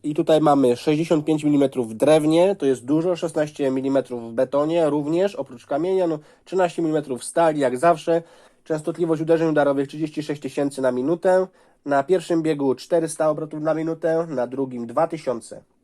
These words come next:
Po obudowie poznaję, że jest to nowsza seria,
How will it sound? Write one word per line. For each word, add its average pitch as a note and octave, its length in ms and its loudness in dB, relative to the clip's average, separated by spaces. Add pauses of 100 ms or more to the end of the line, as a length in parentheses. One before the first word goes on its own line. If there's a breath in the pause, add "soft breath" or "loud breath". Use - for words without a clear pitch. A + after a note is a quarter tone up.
(340 soft breath)
Po G3+ 120 8
obudowie F3 400 6
poznaję, D#3+ 380 4
że D3 80 2
jest D3 140 -2
to C3+ 100 2
nowsza E3+ 340 4
seria, E3+ 460 4